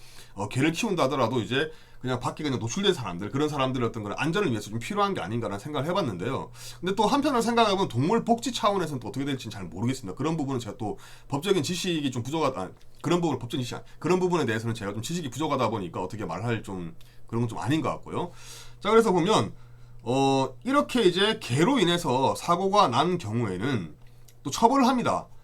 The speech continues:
법, 이 법은 지금 보시다시피 동물보호법인데요. 보통 법에 보면 제일 아래쪽에, 그러니까 제일 뒷부분에, 화면상 아래쪽에 제일 뒷부분에 보면 처벌 조항들이 나와 있는데요. 어, 요거 같은 경우에는 쭉 내려보면 처벌 조항이 나와 있습니다. 보면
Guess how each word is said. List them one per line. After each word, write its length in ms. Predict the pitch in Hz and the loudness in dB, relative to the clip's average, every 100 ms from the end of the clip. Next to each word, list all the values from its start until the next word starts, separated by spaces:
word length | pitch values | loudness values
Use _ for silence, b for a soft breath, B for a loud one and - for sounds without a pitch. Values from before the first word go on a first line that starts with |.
| b b b | b b b
법, 240 | 151 175 202 | 4 4 4
이 220 | 233 214 | 2 2
법은 260 | 185 202 | 2 2
지금 160 | 180 151 | 2 -2
보시다시피 340 | 160 160 147 | -2 -2 -4
동물보호법인데요. 1040 | - 127 208 - 120 135 143 110 92 139 - | 0 0 2 2 2 2 0 0 0 -2 -2
보통 320 | 120 208 185 | 0 0 2
법에 300 | - 175 233 | 2 4 6
보면 260 | 123 156 | 4 0
제일 340 | 117 - 139 175 | -2 0 2 4
아래쪽에, 540 | 160 226 240 165 - - | 4 4 2 0 -2 -6
그러니까 260 | 123 131 B B | 0 0 B B
제일 260 | - 160 190 | 2 4 4
뒷부분에, 600 | 123 120 269 254 117 - - - - - - | 0 0 2 2 0 -2 -14 -18 -16 -16 -4
화면상 400 | - 220 233 185 | 0 2 4 4
아래쪽에 300 | 160 196 165 | 4 2 0
제일 160 | 127 | -2
뒷부분에 460 | 117 120 240 233 226 | -4 -2 0 2 2
보면 240 | 139 139 | 2 0
처벌 320 | 143 202 220 220 | -2 0 2 6
조항들이 340 | 226 151 143 | 4 4 -2
나와 300 | 92 80 117 | -2 0 2
있는데요. 600 | 110 90 76 127 95 - - B B B B | 2 -2 -4 -2 -2 -6 -14 B B B B
어, 140 | 104 117 | 2 4
요거 180 | 185 247 | 6 8
같은 300 | 233 226 208 | 8 8 2
경우에는 500 | 185 180 160 180 170 | 4 4 4 2 0
쭉 360 | 180 202 208 | -2 0 2
내려보면 440 | 190 220 185 170 165 | 2 2 2 2 0
처벌 300 | - 185 196 | -2 -2 0
조항이 180 | 202 147 | 2 0
나와 220 | 85 107 | 0 -2
있습니다. 440 | 123 120 92 113 | -2 -4 -2 -2
보면 420 | 120 123 143 92 | -2 0 0 -2